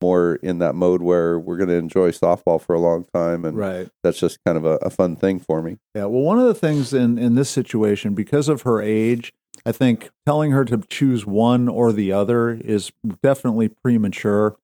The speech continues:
Speaker 2: Now, it is very demanding, but if you're the kind of person that's willing to do the work to be in the kind of shape that you need to be in to play both of those positions, you know, then, you know, my hat's off to you. You know, if
Speaker 1: Yeah.
Speaker 2: you're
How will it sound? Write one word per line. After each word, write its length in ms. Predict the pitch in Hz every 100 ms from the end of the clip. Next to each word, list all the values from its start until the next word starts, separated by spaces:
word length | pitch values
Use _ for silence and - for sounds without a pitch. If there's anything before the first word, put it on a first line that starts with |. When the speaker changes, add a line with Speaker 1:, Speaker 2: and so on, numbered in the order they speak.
| _ _ _ -
Speaker 2:
Now, 160 | 123 120
it 160 | 135
is 220 | 147 139 113
very 280 | 127 135
demanding, 540 | 123 117 123 135 107 107
but 100 | 110
if 140 | 110
you're 100 | 113
the 100 | 104
kind 220 | - 123
of 80 | 120
person 320 | - 131 127
that's 160 | 120 -
willing 260 | 117 120 120
to 120 | 113
do 220 | 110 123
the 100 | 107
work 340 | 95 135 151
to 80 | -
be 220 | 90 123
in 120 | 127 120
the 80 |
kind 220 | 117 117 107
of 80 |
shape 300 | - 123 123
that 180 | - -
you 80 | 113
need 160 | 120 101
to 60 |
be 200 | 92 135
in 100 | 139 113
to 100 | 113
play 300 | - 123 127
both 320 | 110 123 -
of 100 | 113
those 200 | 113 107
positions, 720 | - 92 147 170 107 95 - _ _ -
you 80 | 113
know, 80 | 101
then, 420 | 104 98 95 87 _ _ -
you 60 |
know, 60 | 104
my 160 | 107
hat's 300 | 127 131 110
off 300 | 101 117 -
to 80 | -
you. 220 | 92 90 _ _ -
You 80 | 110
know, 60 | 104
if 40 |
Speaker 1:
Yeah. 60 | 104
Speaker 2:
you're 280 | 139 131